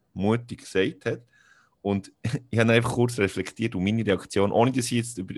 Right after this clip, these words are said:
über unser Thema gedacht habe, habe ich eigentlich unmittelbar immer probiert, irgendwie eigene Lebensprobleme oder irgendwie ähnliche Erfahrungen zu, zu, ähm, zu teilen.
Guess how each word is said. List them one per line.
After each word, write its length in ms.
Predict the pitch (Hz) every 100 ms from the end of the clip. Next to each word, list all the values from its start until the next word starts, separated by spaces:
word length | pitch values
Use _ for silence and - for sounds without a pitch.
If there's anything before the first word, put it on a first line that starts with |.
| - -
über 180 | 95 95
unser 220 | 98 101
Thema 260 | - 123 131
gedacht 260 | 120 117 - 98 107 123 -
habe, 140 | - - - - - - _
habe 260 | - 90
ich 80 | 92
eigentlich 160 | 98 95
unmittelbar 500 | 107 110 101 - 98
immer 140 | 101 98
probiert, 500 | 98 101 - 98 - 98 92
irgendwie 600 | 92 90 87 92 95 82 - _ _
eigene 380 | - 90 92 107 -
Lebensprobleme 1300 | 92 95 - 82 87 95 - - 87 87 90 95 92
oder 300 | 69 76 71
irgendwie 600 | 73 78 71 76 76 73 76 - _ - _ _ -
ähnliche 380 | 80 87 87 95
Erfahrungen 600 | - 85 85 87 - 85
zu, 320 | - - - - _
zu, 280 | - - - _ _ -
ähm, 720 | 69 69 69 69 67 71 - _ _ _ _
zu 140 | -
teilen. 460 | - 69 87 160